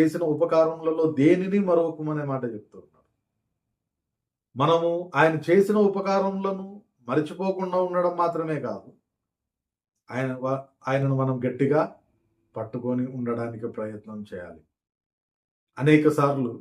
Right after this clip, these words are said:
చేసిన మేలునే మర్చిపోయే వాళ్ళుగా ఉంటాం. కారణం ఏంటంటే మానవులం కాబట్టి లోకరీతి అయిన వాటిని,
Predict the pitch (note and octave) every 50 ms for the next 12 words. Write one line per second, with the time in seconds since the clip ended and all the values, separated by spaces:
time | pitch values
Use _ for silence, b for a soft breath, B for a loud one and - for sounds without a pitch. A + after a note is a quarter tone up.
0 | - _ _ _ _ _ _ _ _ _ _ _ _ _ - C3+ D3+ D3+ D#3 -
1 | F3 E3 D3+ D3 D#3 E3 F3 F3+ F3+ F3 F#3 F#3+ F#3+ G3 G3+ G3 - _ _ _
2 | _ _ _ _ _ _ A#2+ B2 C3+ C3+ C3+ C#3+ C3 B2 C#3+ C#3+ C#3 C3+ B2+ B2+
3 | B2 B2+ B2 B2 A#2+ A#2 A#2 A#2 - - - A2 G#2 - B2+ C#3 C#3+ D3 D3+ D3
4 | D3+ D3+ D3 C#3 D3+ C#3+ C#3 D3 C#3+ C3 B2+ C3 D#3 D#3+ D#3+ E3 E3+ D#3+ D#3 D#3
5 | D3+ D3 C3+ B2+ B2 A#2+ A#2+ - - F#2 - _ _ _ _ _ _ _ _ _
6 | _ _ _ _ _ _ _ _ _ _ _ _ _ _ _ _ _ _ _ _
7 | _ _ _ _ _ _ - A2+ A#2+ D3 E3+ F#3 F#3 G3 F#3+ G3 - - - G3
8 | G3 F#3+ F#3+ F#3+ F#3+ F#3+ F#3+ F#3+ F#3+ - F#3 F3+ G3